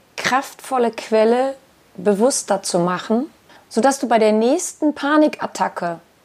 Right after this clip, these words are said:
die eventuell kommt, besser und anders reagierst als bisher. Suche dir zunächst einen ruhigen Platz, von dem du weißt, dass dich dort nichts und niemand stören kann.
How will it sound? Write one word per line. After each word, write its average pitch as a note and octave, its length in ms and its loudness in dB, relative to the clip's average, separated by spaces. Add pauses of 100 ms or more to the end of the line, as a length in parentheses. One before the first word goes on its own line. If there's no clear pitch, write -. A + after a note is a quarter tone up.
(600)
die G#3 180 4
eventuell F#3+ 580 0
kommt, G#3 680 -2 (340)
besser B3+ 580 0
und F3+ 240 0
anders A#3 600 -2
reagierst G3+ 920 0 (160)
als - 300 -4
bisher. - 520 -8 (1400)
Suche B3+ 360 2
dir A3 180 0
zunächst F#3 480 -2
einen E3+ 200 -4
ruhigen D#3 340 0
Platz, - 760 -4 (100)
von F#3+ 180 0
dem F3+ 160 4
du E3+ 140 0
weißt, G3 480 2
dass F3+ 160 -6
dich F#3+ 180 -4
dort F#3+ 300 0
nichts C4 580 0
und G3+ 220 -6
niemand G#3 340 2
stören F3 460 -2
kann. F3 320 -10